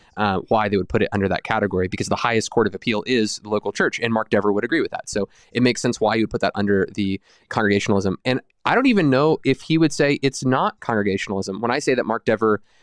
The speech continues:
wouldn't hold that, it's because he's in the Southern Baptist Convention, where the culture that he's in, the kind of the water that everyone's swimming in, is we vote de-, democratically on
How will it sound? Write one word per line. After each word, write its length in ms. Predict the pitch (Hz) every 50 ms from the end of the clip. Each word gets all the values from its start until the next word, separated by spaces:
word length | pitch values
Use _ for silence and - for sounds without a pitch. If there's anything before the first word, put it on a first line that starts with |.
| _ _ -
wouldn't 240 | 123 135 135 127 -
hold 240 | - 131 143 135
that, 160 | 117 98 104 - -
it's 100 | 113 -
because 480 | - 131 - - - 135 151 151 139
he's 220 | - - 139 127 -
in 220 | - 120 127 135
the 80 | 127 113
Southern 320 | - - 117 113 110 107
Baptist 380 | 98 98 104 110 117 110 - -
Convention, 600 | - 104 104 101 101 - - 104 101 101 104 - _ _ _ _ _
where 380 | - 120 113 110 110 110 110 - - -
the 140 | 117 117 107
culture 400 | - - 127 123 127 - - 131
that 120 | 110 101
he's 240 | - 120 113 98 101
in, 240 | 101 107 113 131 -
the 80 | 120
kind 180 | - - 123 117
of 100 | 101 - _ - 117 - -
the 100 | 117 110
water 600 | 104 101 101 98 101 110 110 117 120 120 127 - 117
that 120 | 113 - -
everyone's 400 | 110 113 117 113 113 107 104 -
swimming 340 | - 113 98 107 113 120 131
in, 200 | 135 139 147 - - - - _ -
is 340 | 123 117 113 107 - - - _ _
we 200 | 117 120 117 110
vote 320 | 101 110 107 113 - -
de-, 160 | - 113 110 - _ 113
democratically 640 | 113 107 107 104 - - 107 104 107 - 107 101
on 120 | 95 95